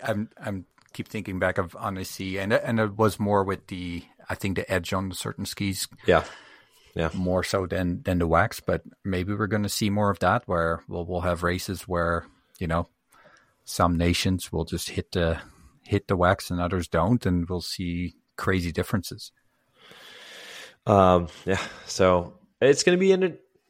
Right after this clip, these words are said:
Speaker 2: we say this every year, it's gonna be an exciting season. I can't ever imagine sitting here one year and being like, "Well, it looks like it's gonna be another boring season of biathlon," you know?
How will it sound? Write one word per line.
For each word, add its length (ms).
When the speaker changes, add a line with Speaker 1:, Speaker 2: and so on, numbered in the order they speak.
Speaker 2:
we 120
say 140
this 140
every 180
year, 120
it's 120
gonna 100
be 80
an 60
exciting 340
season. 400
I 60
can't 260
ever 200
imagine 400
sitting 260
here 280
one 220
year 140
and 80
being 140
like, 160
"Well, 320
it 40
looks 200
like 100
it's 100
gonna 120
be 40
another 200
boring 360
season 320
of 100
biathlon," 600
you 80
know? 160